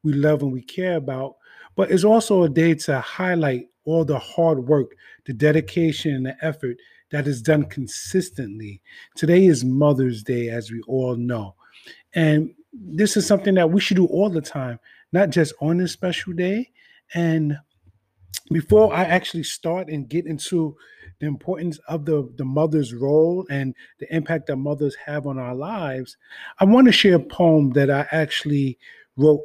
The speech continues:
on Thursday for my students. And it goes like this. "The role of a mother goes far beyond my words. The impact, the love is a glimpse of what she shows.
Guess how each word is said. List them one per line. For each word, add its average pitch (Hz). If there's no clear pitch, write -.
on 127
Thursday 151
for 135
my 127
students. 117
And 151
it 147
goes 156
like 139
this. 104
"The 156
role 175
of 208
a 202
mother 165
goes 135
far 170
beyond 139
my 131
words. 110
The 151
impact, 160
the 143
love 143
is 120
a 113
glimpse 147
of 110
what 143
she -
shows. 101